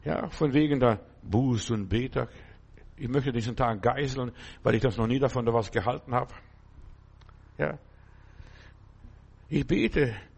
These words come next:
für mich und meine Vorfahren. Lieber Gott, vergib, was sie gem-, gemacht haben. Denn meine Vorfahren waren auch keine Heilige. Und deine auch nicht. Und unsere auch nicht. Verstehst du? Ja, was sie im Mittelalter alles verbrochen haben. Die ganzen Hexenprozesse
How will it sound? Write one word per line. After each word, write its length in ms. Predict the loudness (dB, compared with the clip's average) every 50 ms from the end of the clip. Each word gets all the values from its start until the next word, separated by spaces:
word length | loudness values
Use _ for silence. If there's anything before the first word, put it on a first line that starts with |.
| -20 -20 -20 -20 -20 -20 -20 -8
für 160 | -4 -2 0
mich 240 | 2 2 2 2 2
und 120 | 0 0
meine 260 | 2 2 2 2 0 0
Vorfahren. 580 | -2 -2 -2 -2 -2 -2 -2 -2 -2 -2 -2
Lieber 280 | -2 -2 -2 -2 -2 -4
Gott, 200 | -2 -4 -4 -4
vergib, 480 | -8 -8 -4 -2 -2 -2 -2 -4 -4 -4
was 120 | -4 -4
sie 100 | -2 0
gem-, 300 | 0 0 -2 -4 -6 -6
gemacht 260 | -4 -2 -2 -4 -4
haben. 100 | -6 -8 -10 -12 -14 -6 -4
Denn 120 | 2 4 6
meine 180 | 6 6 6
Vorfahren 340 | 6 6 6 6 6 4 4
waren 140 | 4 2 4
auch 220 | 2 0 0 2
keine 260 | 0 0 2 2 0
Heilige. 460 | 0 0 -2 -2 -2 -2 -4 -4 -6 -8 -12 -18 -20 -20 -20 -20 -20 -20 -20 -20 -18 -10
Und 120 | -2 2 2
deine 240 | 4 4 2 2 2
auch 200 | 0 0 0 -2
nicht. 320 | -6 -6 -8 -10 -16 -20 -16 -6
Und 120 | -4 -2 0
unsere 260 | 0 0 0 0 0
auch 140 | -2 -2 -4
nicht. 160 | -4 -6 -4
Verstehst 320 | -4 -4 -2 -2 -2 -2
du? 80 | -4 -6 -6 -10 -20 -20 -20 -20 -20 -20 -20 -20 -18 -18 -20 -14 -8 -4
Ja, 200 | -2 -2 -2 -2
was 140 | -2 0
sie 80 | 2 4
im 80 | 6 6
Mittelalter 440 | 4 4 2 0 0 2 4 4
alles 200 | 4 4 4 4
verbrochen 420 | 2 2 2 2 2 2 0 2 0
haben. 120 | -2 -2 -6 -4 0 4
Die 40 | 6
ganzen 220 | 6 6 4 2
Hexenprozesse 960 | 0 0 0 -2 -2 -6 -6 0 2 2 4 4 4 2 2 2 -2 -4 -4